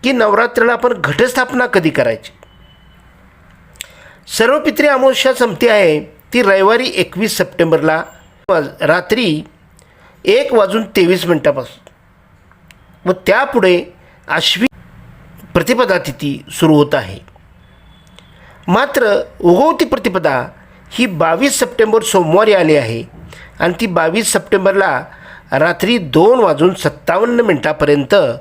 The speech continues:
ही प्रतिपदा तिथी आहे. म्हणून आपण उदय तिथीनुसार बावीस सप्टेंबर सोमवारी घटस्थापना आपली करायची आहे.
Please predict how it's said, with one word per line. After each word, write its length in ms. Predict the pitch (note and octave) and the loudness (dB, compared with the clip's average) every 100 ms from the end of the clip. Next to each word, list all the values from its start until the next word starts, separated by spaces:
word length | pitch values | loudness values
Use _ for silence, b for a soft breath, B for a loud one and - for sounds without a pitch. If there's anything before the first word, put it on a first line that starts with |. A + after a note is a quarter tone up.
| B B B B - | B B B B -8
ही 180 | F#3 | -4
प्रतिपदा 540 | G#3+ - C3+ D#3 F#3 E3+ | -4 -6 -6 -2 0 -2
तिथी 280 | E3 C3 C#3 | -4 -2 -2
आहे. 260 | A2 A2 C#3 - - - - - - | -2 -8 -14 -20 -20 -20 -20 -20 -8
म्हणून 440 | - F#3 C#4 F#3 E3+ - B B B B | 0 0 2 0 -2 -12 B B B B
आपण 300 | - E3+ C#4+ | -4 0 0
उदय 360 | C#4+ G3+ F3 C#4 C#4 | 0 0 0 0 -2
तिथीनुसार 680 | B3+ C4+ A#3+ A#3+ G3 D3+ - - b b - | -2 -2 0 0 0 -2 -6 -20 b b -10
बावीस 500 | C#3 E3+ F#3+ C#4 - | -2 -2 0 0 0
सप्टेंबर 460 | B3+ B3+ A3 G3+ G#3+ | -4 -2 -2 0 -2
सोमवारी 640 | - E3+ D#3 A#3 F3 C3+ - B B B B B B | 0 0 2 2 0 -4 -8 B B B B B B
घटस्थापना 760 | C#3 D3 - C#4 C#4 G#3+ G3 F#3+ | -2 0 2 0 0 -2 -2 -2
आपली 220 | D3+ E3+ | 0 -2
करायची 420 | D#3+ D#3 D#3 - | 0 0 0 0
आहे. 120 | C3+ | 0